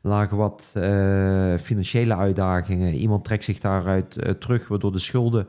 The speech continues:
hoger oplopen. Nou, dan, dan kun je een hele zakelijke, eh, insteek daarbij pakken. Maar de eerste vraag die ik mij dan stel: "Oké, dat is mijn oude patroon wat,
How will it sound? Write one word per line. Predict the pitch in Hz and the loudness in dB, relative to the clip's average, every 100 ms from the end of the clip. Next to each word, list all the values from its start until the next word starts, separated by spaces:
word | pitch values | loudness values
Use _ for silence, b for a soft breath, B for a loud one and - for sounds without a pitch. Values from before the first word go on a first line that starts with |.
| B B B | B B B
hoger | - 107 95 | -2 0 0
oplopen. | 104 95 101 95 85 - | -2 -2 0 0 0 -2
Nou, | - - | -4 -2
dan, | 87 92 - | -4 -4 -4
dan | 95 98 - | -2 -2 0
kun | 143 160 | 0 2
je | 143 92 | 0 0
een | 104 98 | 0 2
hele | 92 113 135 123 95 | 2 2 2 0 0
zakelijke, | 85 113 113 - 101 92 98 92 | 0 -2 -2 -2 -4 -2 -2 -4
eh, | - - 90 82 80 | -4 -6 -4 -2 -4
insteek | - 104 107 127 117 | -2 -2 0 -2 -2
daarbij | 120 110 110 | 0 0 0
pakken. | - 107 - 143 B B B B B B | 0 -4 -4 -6 B B B B B B
Maar | 107 104 | -2 0
de | 92 | 2
eerste | 127 127 | 0 -2
vraag | 110 110 104 | -2 0 0
die | - 107 | 0 -2
ik | |
mij | 104 98 | 0 0
dan | 95 92 | 2 0
stel: | - 104 120 | 0 0 0
"Oké, | 131 123 101 | 0 0 0
dat | 104 | 0
is | 104 | -2
mijn | 82 107 92 - | -2 -2 -2 0
oude | 127 143 123 | 2 2 0
patroon | 98 - - 107 98 98 | -2 -8 -4 0 0 0
wat, | 98 | -2